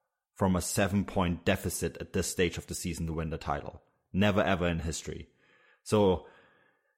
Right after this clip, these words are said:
I mean, yes, of course, that history is there to be changed, but, I mean, you know that in the back of your head.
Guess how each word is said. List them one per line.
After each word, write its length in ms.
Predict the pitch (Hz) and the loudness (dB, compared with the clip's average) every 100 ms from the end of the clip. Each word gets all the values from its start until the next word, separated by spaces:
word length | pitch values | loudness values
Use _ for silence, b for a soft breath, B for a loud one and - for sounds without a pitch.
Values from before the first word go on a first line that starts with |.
| - | 4
I 80 | |
mean, 160 | 123 131 | 8 10
yes, 300 | 123 139 - | 10 10 8
of 200 | 120 127 | 2 4
course, 240 | - 127 - | 8 8 10
that 240 | 113 - - - - - - - | 4 4 -6 -6 -8 -10 -12 0
history 320 | 113 - 101 | 2 2 2
is 80 | 87 | 4
there 120 | 90 | 2
to 80 | 82 | 2
be 140 | - | -2
changed, 560 | 85 135 127 85 - - | 0 4 4 4 -2 0
but, 220 | 95 92 - | 2 2 2
I 40 | |
mean, 360 | 101 110 101 - | 4 6 4 0
you 120 | 101 | 2
know 300 | 104 101 147 | 6 10 12
that 200 | 170 87 | 12 10
in 80 | 82 | 4
the 60 | 82 | 0
back 260 | 90 95 | 0 0
of 100 | 92 | -4
your 100 | 76 | -8
head. 360 | - 117 82 - | -4 -2 -2 -4